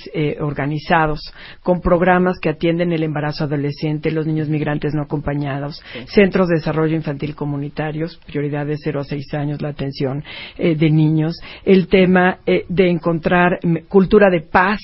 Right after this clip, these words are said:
Speaker 1: erradicar la violencia, eh, partica-, eh, particularmente en la educación primaria,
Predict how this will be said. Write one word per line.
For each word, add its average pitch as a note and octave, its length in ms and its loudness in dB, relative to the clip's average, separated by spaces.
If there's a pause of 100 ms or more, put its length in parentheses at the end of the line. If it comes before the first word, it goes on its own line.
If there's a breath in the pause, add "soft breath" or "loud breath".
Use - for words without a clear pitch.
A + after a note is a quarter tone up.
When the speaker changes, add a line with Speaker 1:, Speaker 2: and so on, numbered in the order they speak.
(140)
Speaker 1:
erradicar E3 460 0
la F3 140 2
violencia, D#3+ 880 2 (260 loud breath)
eh, D#3+ 120 0
partica-, E3 440 -2 (160)
eh, E3 140 -2
particularmente D#3+ 840 0
en D#3 80 0
la D3+ 60 0
educación D3+ 480 -2
primaria, D3+ 640 0